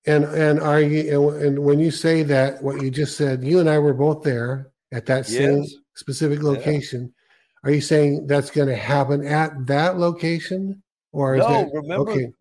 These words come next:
Speaker 2: remember that location's not even working now.
Speaker 1: Yeah, right.
Speaker 2: That's the ruins of it.
Speaker 1: Yeah.
Speaker 2: But Jesus prophesied a time when the church would be on the earth that those gates would be in operation. And the Goddard Tunnel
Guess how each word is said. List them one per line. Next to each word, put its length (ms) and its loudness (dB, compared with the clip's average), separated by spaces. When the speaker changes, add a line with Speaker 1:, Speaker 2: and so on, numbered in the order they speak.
Speaker 2:
remember 320 -6
that 200 2
location's 640 -6
not 240 -4
even 280 -8
working 520 -8
now. 220 -10
Speaker 1:
Yeah, 300 0
right. 460 -2
Speaker 2:
That's 240 -2
the 140 -6
ruins 520 -8
of 200 -4
it. 80 -20
Speaker 1:
Yeah. 340 -2
Speaker 2:
But 180 0
Jesus 440 -2
prophesied 720 -4
a 60 -4
time 480 -6
when 160 -10
the 100 -8
church 500 -8
would 160 -8
be 160 -2
on 160 -6
the 180 -6
earth 300 -2
that 180 -6
those 240 -4
gates 400 -2
would 140 -8
be 140 -4
in 100 -8
operation. 680 -10
And 200 -2
the 60 -4
Goddard 460 2
Tunnel 560 -4